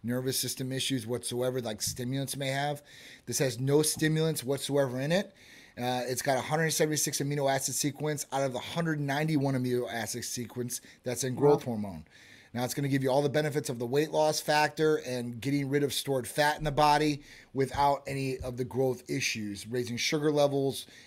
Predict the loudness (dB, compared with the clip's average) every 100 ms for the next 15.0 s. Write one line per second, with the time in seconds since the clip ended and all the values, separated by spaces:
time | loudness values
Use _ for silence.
0 | -4 0 0 2 2 2 2 2 2 2
1 | 4 2 0 -2 -4 -4 -4 0 0 4
2 | 4 6 4 2 -4 -14 -20 -16 -4 -2
3 | 0 0 0 0 -2 -2 -2 2 2 2
4 | -4 -2 4 6 4 2 2 2 0 -12
5 | -20 -12 -4 -2 -2 4 6 8 8 8
6 | 4 -4 -4 0 6 8 8 4 -18 -2
7 | 4 4 4 -8 _ _ _ -20 _ -20
8 | -10 -2 0 0 0 4 6 6 2 _
9 | _ _ _ -12 -4 0 4 4 2 -2
10 | 2 2 2 -2 0 -2 0 2 2 2
11 | 0 -4 -8 -6 -4 -4 -4 -8 -12 _
12 | -20 _ _ -4 0 2 0 -4 -6 -2
13 | -2 -2 0 2 2 0 -2 -4 -2 0
14 | -2 -4 -4 -2 0 0 0 0 -2